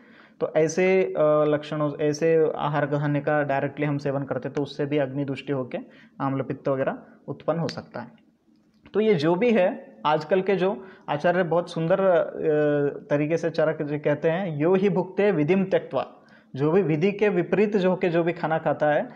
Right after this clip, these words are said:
या जो भी खान पान करता है, "यो हि भुक्ते विधिम त्यक्त्वा गृहिणी दोषजान गदान", जो गृहिणी दुष्ट होगा, अग्निस्थान दुष्ट होगा,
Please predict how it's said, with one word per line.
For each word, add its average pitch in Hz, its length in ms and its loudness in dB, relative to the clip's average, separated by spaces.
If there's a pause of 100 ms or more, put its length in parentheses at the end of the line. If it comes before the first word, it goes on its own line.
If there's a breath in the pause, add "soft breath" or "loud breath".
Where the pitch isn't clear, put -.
(180 loud breath)
या 156 60 2
जो 143 160 0
भी 170 180 2
खान 147 500 -4
पान 151 180 0
करता 143 300 0
है, 165 140 0
"यो 156 140 2
हि 180 120 2
भुक्ते 165 380 -2
विधिम 160 320 0
त्यक्त्वा 170 420 0
गृहिणी 160 400 0
दोषजान 160 480 2
गदान", 127 280 -2
जो 156 140 0
गृहिणी 151 340 -2
दुष्ट 165 260 -4
होगा, 151 260 2
अग्निस्थान 170 600 -2
दुष्ट 160 220 -2
होगा, 151 320 2